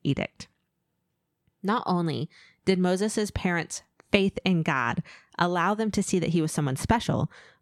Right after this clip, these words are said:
but it also gave them courage to disobey the king, which, you know, ultimately could have led to the deaths of their entire family. But they had faith that God had a plan.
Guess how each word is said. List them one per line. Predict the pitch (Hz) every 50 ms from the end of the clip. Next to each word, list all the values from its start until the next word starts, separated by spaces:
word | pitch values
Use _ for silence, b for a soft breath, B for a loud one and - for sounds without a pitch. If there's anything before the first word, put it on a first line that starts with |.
| B -
but | 196 190
it | - -
also | - 185 214 226 - 269 254
gave | 214 - 175 170 170 156 165
them | 170 151 160 160
courage | 160 - - 175 165 160 156 - -
to | - - 165 147 - _ _ -
disobey | - 165 - - 160 147 151 147
the | 135 -
king, | - - 165 - - - - B B B B B B
which, | - 185 175 - -
you | 214 220
know, | 170 143 143 - _ -
ultimately | - 139 190 - - 170 135 - - 147
could | 135 - - 180 165
have | 170 160 139 -
led | 143 139 139
to | - -
the | - 143 135 - _ _ -
deaths | - 135 135 - -
of | 151 127
their | 139 147 139
entire | 147 - - 151 151 -
family. | 147 - 135 127 127 - - - b b b b b b b b b _ _ _ _ -
But | - 185
they | - 202
had | 208 208 196 185
faith | - - 160 131 156 - - -
that | 190 - -
God | - 180 156 165 175
had | - - - 190
a | 190
plan. | - - 247 269 180 127 135